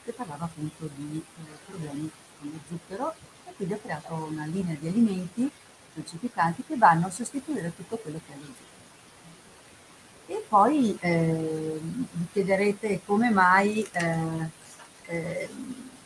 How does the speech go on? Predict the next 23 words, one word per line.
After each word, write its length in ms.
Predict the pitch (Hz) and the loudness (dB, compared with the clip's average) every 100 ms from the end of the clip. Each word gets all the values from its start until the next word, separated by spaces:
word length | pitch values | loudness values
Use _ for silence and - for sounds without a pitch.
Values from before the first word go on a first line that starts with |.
| - - - - - 208 | -16 -16 -20 -18 -14 2
io 260 | 202 190 | 6 6
e 120 | 190 | 6
Simone 640 | 190 - 202 180 180 196 196 | 2 4 4 4 6 4 2
in 120 | 175 | -2
questo 300 | 185 170 208 | -2 0 2
momento, 800 | 214 180 170 170 165 180 180 185 | 2 4 4 4 2 4 4 2
eh, 240 | 170 165 160 | -4 -6 -6
siamo 400 | - 170 170 180 | -6 -6 -6 -6
qui 160 | 170 185 | -8 -10
che, 280 | 170 165 175 | -2 0 0
eh, 200 | 165 156 - - - 190 | -4 -8 -8 -20 -16 -8
facciamo 380 | 196 175 170 175 | -8 -4 -6 -6
questa, 380 | 170 165 180 165 | -10 -2 0 0
questa 220 | 170 170 | -4 -6
serata 520 | 165 180 175 165 165 170 | -4 2 4 4 2 -6
di 100 | 165 | -6
informazione. 800 | 165 165 165 165 - 156 151 156 - - - - - - | -8 -8 -8 -8 -8 -8 -8 -10 -14 -20 -20 -20 -20 -8
Eh, 520 | 180 170 170 170 160 156 | -2 2 2 2 0 -2
presento 360 | 196 196 240 | 0 0 0
un 60 | 247 | 2
momentino 420 | 196 190 202 196 | 2 0 -2 -2
Simona, 640 | 190 190 170 160 165 202 247 | -2 0 2 4 4 2 0
eh, 320 | 170 160 | -4 -8